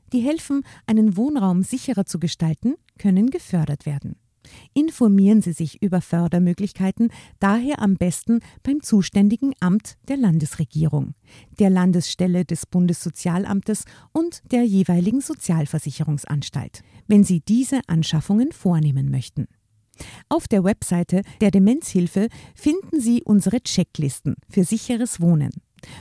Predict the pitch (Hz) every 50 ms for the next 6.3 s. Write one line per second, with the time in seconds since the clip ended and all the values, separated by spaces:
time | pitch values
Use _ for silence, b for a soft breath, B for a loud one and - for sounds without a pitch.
0 | B B - 190 190 196 - - - 190 170 208 - 226 240 254 - 285 311 339
1 | - - - 247 - _ - 180 - - 156 - - 156 - - - - b b
2 | b b b - 190 - 175 170 175 - - - 330 - - - - 170 156 -
3 | - - 208 - - - - - 180 180 175 165 - 156 139 - - - - 151
4 | 151 151 147 139 - 160 151 143 135 - _ _ _ _ _ B B B B B
5 | B B 226 226 220 - - 269 269 269 277 262 240 208 180 185 185 - - 196
6 | 180 175 175 180 190